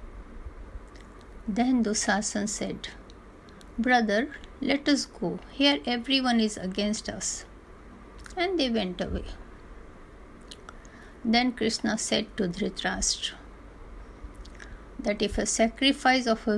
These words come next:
village can save a nation, we do it. Similarly, to save your dynasty, you must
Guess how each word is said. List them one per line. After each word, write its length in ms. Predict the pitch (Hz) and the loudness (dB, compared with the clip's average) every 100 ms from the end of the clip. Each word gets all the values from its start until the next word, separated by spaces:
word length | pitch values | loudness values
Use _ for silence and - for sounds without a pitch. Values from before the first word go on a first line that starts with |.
| 196 | 6
village 480 | 220 226 247 233 - 208 | 6 8 6 0 -2 0
can 160 | 185 | 0
save 480 | 190 - 247 247 226 | 0 2 4 4 4
a 100 | 190 190 | 2 2
nation, 500 | 202 226 226 - 185 - - - - - - - - - - - | 4 4 4 0 -4 -4 -12 -18 -18 -18 -18 -18 -18 -18 -18 -4
we 160 | 214 208 190 | 2 4 4
do 100 | 233 262 | 4 4
it. 340 | 180 - - - - - - - - - - - - - - - - - | 2 -2 -12 -12 -12 -14 -12 -12 -14 -18 -18 -16 -16 -16 -16 -16 -8 -2
Similarly, 760 | - 247 247 226 190 185 185 175 - | 2 4 6 4 2 -2 -6 -8 -4
to 100 | 220 220 | -2 0
save 440 | - - 240 233 | 0 4 4 4
your 160 | 220 196 | 2 2
dynasty, 760 | 180 190 196 196 226 - - 202 196 | 2 2 2 2 2 0 -4 -2 0
you 100 | 202 | 0
must 360 | 196 226 - | 2 2 0